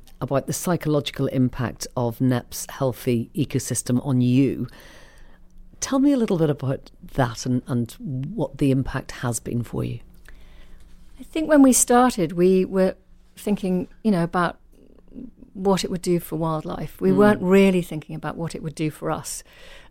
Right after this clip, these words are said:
Speaker 2: Um, but that really has been the most surprising thing, I think. It's, it's just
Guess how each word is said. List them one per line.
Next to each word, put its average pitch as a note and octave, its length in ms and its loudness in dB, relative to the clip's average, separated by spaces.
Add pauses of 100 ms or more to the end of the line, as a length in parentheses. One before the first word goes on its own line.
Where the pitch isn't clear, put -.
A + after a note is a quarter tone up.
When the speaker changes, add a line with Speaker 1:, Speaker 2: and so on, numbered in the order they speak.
(100)
Speaker 2:
Um, F#3+ 520 2 (580)
but - 300 0
that A#3+ 240 0 (220)
really G#3 280 6
has G#3+ 340 -6
been E3 240 -4
the D#3+ 80 -2
most E3 360 -4 (180)
surprising F3 560 -6
thing, A3 240 -4
I D3+ 100 -6
think. - 400 -16 (560)
It's, - 400 2 (100)
it's - 380 0 (540)
just - 360 0